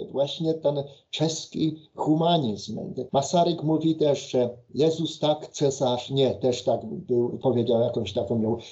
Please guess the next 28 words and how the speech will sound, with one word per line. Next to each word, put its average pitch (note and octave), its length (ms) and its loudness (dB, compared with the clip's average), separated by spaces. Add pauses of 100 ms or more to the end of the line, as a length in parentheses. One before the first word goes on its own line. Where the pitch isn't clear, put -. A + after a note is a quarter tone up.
referat B2+ 560 2
kiedyś. A2+ 360 -4 (440)
Ale D3 340 4 (100)
proszę D3 240 0
zwrócić C#3+ 360 0
uwagę, D#3 460 2
on C3 120 0
mówi C3+ 300 2
o B2 260 0
Jezusie, C3 420 0
nie E3 260 0
o - 80 -2
Chrystusie. - 800 -4 (220)
On B2+ 140 2
mówi C3+ 320 2
o B2 80 2
Jezusie D3 680 2
tylko C#3+ 340 2
jako B2+ 400 0
o - 160 2
humanistycznym B2 1000 0
wzorze D3+ 600 2
właśnie C#3 520 0
do C3 160 2
naśladowania. A#2+ 1040 2 (480)
O C3+ 120 4
tym C#3 320 0 (300)
on C#3 440 0